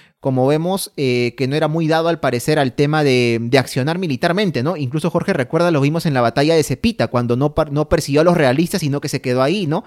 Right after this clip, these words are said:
Ahora, en este caso, lo que él intenta es irse por la vía diplomática para no abrir otro frente de guerra, ¿no? Porque dice, "Uy, en Chile me atacan, Argentina me atacan, ¿qué voy a hacer?", ¿no?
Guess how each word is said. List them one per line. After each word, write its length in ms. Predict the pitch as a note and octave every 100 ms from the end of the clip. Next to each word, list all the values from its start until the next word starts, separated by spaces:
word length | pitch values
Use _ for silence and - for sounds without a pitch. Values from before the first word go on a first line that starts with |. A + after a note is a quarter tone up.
| - _
Ahora, 240 | C3 D3+ D#3+
en 80 | E3
este 220 | - F3+
caso, 280 | E3+ F#3 E3+
lo 120 | B2+
que 100 | D#3
él 40 |
intenta 360 | D#3+ D#3 D#3+ D#3
es 100 | D#3
irse 220 | D#3 F3
por 160 | D3+ C3
la 100 | B2
vía 200 | C#3+ D#3
diplomática 800 | C#3 C3 C3 D#3 D#3+ D3+ F3 B3+ - - _ _
para 220 | C3+ B2+ B2
no 120 | D3
abrir 280 | D3+ E3 -
otro 260 | D3+ D3 C#3
frente 400 | F3 D#3+ D3+ D3+
de 140 | C3
guerra, 240 | B3 C#3
¿no? 100 | D3
Porque 120 | D3 D3+
dice, 100 | D#3
"Uy, 220 | C#3+ -
en 140 | B2+ B2
Chile 240 | F#3 F3
me 80 | C#3+
atacan, 320 | F#3+ F#3+ D#3
Argentina 260 | C3+ C3 F3
me 80 |
atacan, 280 | C#3+ E3+ E3+
¿qué 100 | D3
voy 220 | D#3 D#3+
a 40 | C#3+
hacer?", 300 | - G#3+ B2+
¿no? 180 | D#3